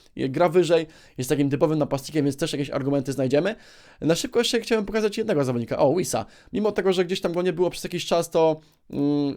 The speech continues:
gdy postartowaliśmy sobie po punktach, to on się, to jeszcze, jeszcze tutaj się znajduje, je-, jeszcze się mieści, no to warto pamiętać, że wrócił już, a w tym sezonie w czterech startach miał trzy gole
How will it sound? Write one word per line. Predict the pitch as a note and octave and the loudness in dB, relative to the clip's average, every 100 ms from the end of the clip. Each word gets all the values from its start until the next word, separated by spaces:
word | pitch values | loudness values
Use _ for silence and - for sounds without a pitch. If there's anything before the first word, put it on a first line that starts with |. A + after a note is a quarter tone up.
| - | -6
gdy | C#3+ F3+ | 0 0
postartowaliśmy | F3 - D#3+ D#3+ E3 E3+ | 0 -2 2 2 0 -2
sobie | D#3+ C#3+ | -4 -4
po | D3+ | -2
punktach, | F#3+ F3+ D3 | -4 -4 -2
to | D#3 D3+ - - - | 2 2 0 -18 -4
on | F#3 | -2
się, | G3+ | 0
to | - | 0
jeszcze, | F#3 D#3 - | 0 -2 0
jeszcze | F3+ G3+ F3+ | 2 2 0
tutaj | F3 F#3+ | 0 0
się | F3+ | 0
znajduje, | F3 D#3+ D3+ | -2 2 2
je-, | E3+ E3 | 2 0
jeszcze | F3+ F#3 | -2 -2
się | F3 | 0
mieści, | D#3 C#3 - - - - - D#3 | 0 0 -4 -6 -10 -20 -16 0
no | |
to | G#3+ | 2
warto | A3 A3 | 4 2
pamiętać, | G3+ F#3+ F3+ D#3 | 0 -2 -2 0
że | D#3+ D3 C3 | 4 4 2
wrócił | C3+ G3+ G#3 F#3+ | 2 2 2 0
już, | G3 G3+ - - _ _ | 0 -2 -12 -20 _ _
a | - C#3 C#3 | 2 4 4
w | - | 0
tym | F#3 | -4
sezonie | F#3 F#3+ | -2 -2
w | - | -2
czterech | - E3+ C#3 | 0 0 0
startach | F3+ - D3+ | 0 0 -2
miał | D#3 D3 C#3 | 2 2 0
trzy | - D#3 | -4 2
gole | D#3+ E3 | 4 4